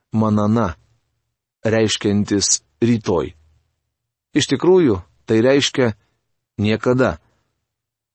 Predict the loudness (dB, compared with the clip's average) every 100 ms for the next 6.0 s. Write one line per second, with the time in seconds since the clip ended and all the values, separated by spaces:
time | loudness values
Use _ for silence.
0 | -4 -4 -4 -2 0 0 0 0 0 0
1 | -2 -4 -4 -2 0 -2 -2 -6 -6 -8
2 | -8 -8 -4 -2 -2 -2 -2 -2 0 -2
3 | -6 _ _ _ _ _ -4 0 0 0
4 | 0 0 2 4 4 4 2 0 0 -2
5 | -2 -2 -2 -2 -2 0 0 -2 -6 -10